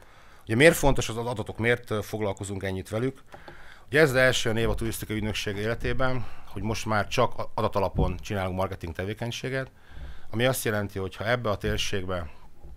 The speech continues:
a megyéből, Budapestről érkeznek a legtöbben, akkor csak a megyébe és a budapesti, Pest megyei potenciális látogatók social média felületére olyan reklámokat helyezünk el,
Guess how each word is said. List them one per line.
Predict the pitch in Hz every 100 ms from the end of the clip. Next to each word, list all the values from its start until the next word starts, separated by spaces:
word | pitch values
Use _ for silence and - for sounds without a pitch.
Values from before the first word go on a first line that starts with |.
| - - -
a | 92
megyéből, | 117 107 101 90 87
Budapestről | 113 107 92 - 98
érkeznek | 101 98 95 87
a |
legtöbben, | 92 - 123 135 151 143 - - - - - - - - -
akkor | 113 - 110
csak | - 135 131 - - -
a |
megyébe | 104 120 135 127 135 131 - -
és | -
a | 104
budapesti, | 120 104 98 - - 95
Pest | 107 113 -
megyei | 95 92 87 - - - - - - - -
potenciális | 123 123 104 95 101 90 90 98
látogatók | 107 113 131 127 135 127 - - - -
social | - 127 - 95
média | 98 101 92 90
felületére | 110 107 98 - 92 92 90 - - - -
olyan | 123 104 92 - -
reklámokat | 101 107 - 101 92 - - -
helyezünk | 95 101 92 87
el, | 101 131 143